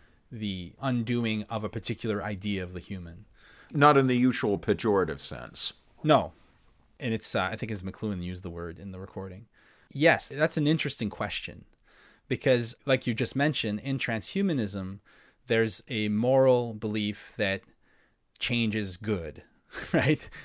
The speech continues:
Speaker 1: The changes that are coming, that what technology is doing, you, you resist it at your own peril. And in fact, you know, resistance is futile, as the Borg would say.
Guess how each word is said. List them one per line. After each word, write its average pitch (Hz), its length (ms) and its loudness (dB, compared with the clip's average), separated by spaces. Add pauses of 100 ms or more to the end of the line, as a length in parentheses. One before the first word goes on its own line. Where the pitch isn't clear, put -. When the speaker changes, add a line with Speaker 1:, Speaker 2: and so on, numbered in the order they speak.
(160)
Speaker 1:
The 135 80 -2
changes 147 520 2
that 127 120 4
are 113 80 2
coming, 123 400 -2
that 110 100 0
what 117 140 -2
technology 120 560 -2
is 95 100 -4
doing, 117 240 -2
you, 117 160 -6
you 143 260 -2
resist 135 600 2
it 120 240 -4
at - 180 -8
your 110 100 -2
own 107 140 -2
peril. 127 460 0
And 110 80 -4
in 107 80 -4
fact, 123 420 0 (160)
you 156 100 -2
know, 127 80 0
resistance 131 540 2
is - 140 -4
futile, 85 640 -6 (160)
as 98 140 -6
the 95 60 -8
Borg 92 300 -4
would 92 160 -8
say. 95 320 -8